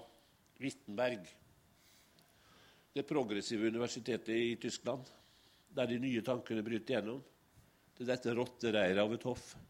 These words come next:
der onkelen har drept faren hans. Nå er heller gift i øret på han mens han sov.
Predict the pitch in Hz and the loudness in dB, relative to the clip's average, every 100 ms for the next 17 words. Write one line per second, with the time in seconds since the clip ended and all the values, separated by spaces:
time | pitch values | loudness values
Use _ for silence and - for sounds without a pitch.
0 | _ _ _ - - - - 117 131 131 | _ _ _ -20 -20 -20 -10 -6 -2 -2
1 | 107 107 104 123 123 107 - - - 123 | -4 -6 -6 -4 2 2 2 -6 2 2
2 | 98 113 135 - - - - _ _ _ | 2 -2 -4 -8 -10 -12 -20 _ _ _
3 | _ - - - - - - 120 131 117 | _ -20 -20 -20 -20 -8 0 2 2 2
4 | 117 113 - - 131 131 117 95 104 120 | 0 0 -2 -4 0 4 4 4 2 2
5 | 120 110 131 120 - 139 151 | -2 -2 -6 -6 -4 0 -2